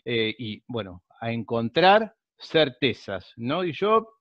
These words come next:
di-, dije, ¿qué título le pondría? En medio de tanta incertidumbre, pandemia, aislamiento, nadie sabe, ni los que saben, saben hasta dónde va esto. Digo, busquemos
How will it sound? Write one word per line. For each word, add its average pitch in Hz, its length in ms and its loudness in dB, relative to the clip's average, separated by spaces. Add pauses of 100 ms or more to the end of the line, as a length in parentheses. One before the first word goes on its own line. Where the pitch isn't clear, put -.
di-, 120 640 -12
dije, 123 500 -10
¿qué 190 160 2
título 156 600 -4
le 120 180 -4
pondría? 117 640 -4 (200)
En 147 220 -2
medio 214 320 6
de 147 120 4
tanta 180 420 2
incertidumbre, 135 920 0
pandemia, 120 760 0
aislamiento, 120 760 0
nadie 147 460 2
sabe, 117 540 2 (280)
ni 175 260 0
los 156 260 0
que 139 140 -2
saben, 117 560 4 (220)
saben 135 560 2
hasta 107 260 -6
dónde 127 320 2
va 117 240 2
esto. 123 360 -8 (260)
Digo, 156 420 2 (380)
busquemos 175 760 0